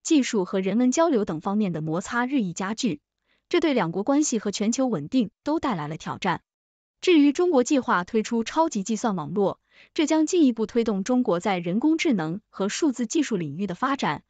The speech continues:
有助于提升中国的技术实力。关于全球冲突风险的警告，我认为我们应该保持冷静和理性，避免煽动恐慌情绪。战争是没有赢家的，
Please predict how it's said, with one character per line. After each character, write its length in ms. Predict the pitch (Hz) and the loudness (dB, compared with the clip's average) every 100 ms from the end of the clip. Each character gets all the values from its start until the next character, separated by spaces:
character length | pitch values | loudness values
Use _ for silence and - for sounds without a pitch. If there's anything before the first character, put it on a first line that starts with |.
| _ _ - | _ _ -2
有 180 | 214 | 0
助 180 | 202 320 | 2 2
于 160 | 247 196 | 2 0
提 200 | - 190 | -4 -4
升 220 | 208 214 | -2 -2
中 200 | 269 277 | 0 0
国 140 | 214 | 0
的 100 | 156 | -4
技 160 | 175 202 | -4 -6
术 140 | 180 | -4
实 180 | 160 - | -6 -6
力。 220 | 151 196 - _ _ _ _ _ | -4 -4 -6 _ _ _ _ _
关 220 | - 320 | 4 6
于 140 | 277 254 | 6 4
全 260 | - 233 | 2 0
球 180 | 269 240 | 2 2
冲 200 | 240 294 | 4 2
突 120 | 285 | 2
风 180 | 240 269 | 2 2
险 180 | 285 160 | 2 -2
的 60 | 180 | -4
警 200 | 170 147 | -6 -2
告， 280 | 202 165 - _ _ _ | -2 -2 -6 _ _ _
我 100 | 226 | 2
认 160 | 240 277 | 4 4
为 280 | 202 208 - | 2 0 -2
我 80 | 220 | 0
们 120 | 208 | 2
应 60 | 285 | 4
该 160 | 339 330 | 4 2
保 160 | 185 | 0
持 160 | 165 254 | 0 -2
冷 220 | 240 151 | -2 0
静 180 | - 285 | 2 2
和 140 | 220 | 2
理 160 | 196 147 | -4 -4
性， 260 | - 214 151 _ _ | -4 -4 -4 _ _
避 120 | - 262 | 2 2
免 200 | 170 160 | 2 -2
煽 240 | - 247 | 0 2
动 160 | 254 175 | 2 -2
恐 200 | - 147 | -6 -6
慌 200 | 190 202 | -4 -4
情 240 | - 151 | -6 -6
绪。 240 | - 156 - _ _ _ _ _ | -4 -6 -8 _ _ _ _ _
战 220 | - 339 | 2 4
争 180 | 285 330 | 4 2
是 160 | 330 254 | 2 2
没 100 | 202 | 2
有 120 | 247 | 2
赢 200 | 170 156 | 0 -4
家 240 | 196 180 | -4 -4
的， 160 | 170 - | -4 -10